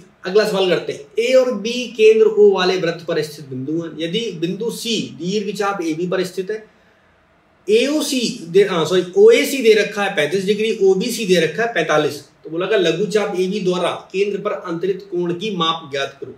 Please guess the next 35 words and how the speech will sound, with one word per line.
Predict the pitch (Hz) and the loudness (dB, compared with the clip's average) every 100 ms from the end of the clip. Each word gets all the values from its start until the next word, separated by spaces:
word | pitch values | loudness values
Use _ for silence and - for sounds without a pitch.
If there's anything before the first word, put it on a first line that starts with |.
| _ 190 | _ -8
समझो | 196 185 | -6 -6
सवाल | - - | -6 -10
को, | - - _ _ _ _ _ | -16 -20 _ _ _ _ _
हमारे | 151 165 202 | -6 0 0
पास | 202 202 | 0 2
एक | 208 208 - 175 | 2 2 -4 -16
circle | - 156 - 190 | -8 -6 -4 -2
दे | 180 | -2
रखा | 170 175 202 | -4 -6 -10
है, | 226 - _ _ _ _ _ _ _ _ _ _ _ _ _ _ _ _ _ _ _ _ _ _ _ _ _ - | -10 -16 _ _ _ _ _ _ _ _ _ _ _ _ _ _ _ _ _ _ _ _ _ _ _ _ _ -20
इसका | - 175 | -8 -6
बीच | 156 170 180 | -2 -2 -2
में | 170 | -2
point | 165 165 165 165 | -2 -4 -4 -4
O | 170 | -2
है, | 185 202 - _ _ _ _ _ | -4 -8 -14 _ _ _ _ _
एक | 208 233 - _ _ _ _ 185 | 0 0 -4 _ _ _ _ 0
ए | 208 | 6
और | 226 220 | 8 6
B | 220 208 | 2 0
दो | 202 175 | 2 2
point | 170 170 147 | -2 0 0
दे | |
रखे | 127 - 135 | -2 -4 -8
हैं, | 131 | -12
तो | |
ये | 139 160 | -8 -6
हम | 160 175 | -6 -2
ए | 202 | 0
मान | 208 202 | 0 -2
लें, | 139 127 _ _ _ _ _ _ _ _ _ | -4 -10 _ _ _ _ _ _ _ _ _
इसे | 180 208 | -8 -6
बी | 127 143 | -6 -8
मान | 147 147 | -8 -10
लें, | 151 | -12